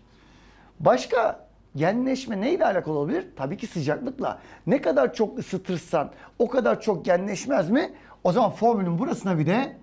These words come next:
delta T'leri eklemek lazım. Şöyle. Okey? Burada şunu özellikle sıvılarda da kullanacağız. Neden?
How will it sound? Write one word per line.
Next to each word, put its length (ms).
delta 420
T'leri 360
eklemek 500
lazım. 380
Şöyle. 440
Okey? 320
Burada 600
şunu 320
özellikle 680
sıvılarda 720
da 120
kullanacağız. 540
Neden? 420